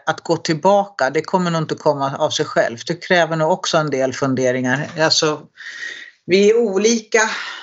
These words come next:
eh, som människor, och en del tror jag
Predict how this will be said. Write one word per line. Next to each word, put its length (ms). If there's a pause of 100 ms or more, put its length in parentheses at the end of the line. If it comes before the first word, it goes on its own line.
(360)
eh, 480
som 240
människor, 480
och 120
en 140
del 300 (380)
tror 260
jag 380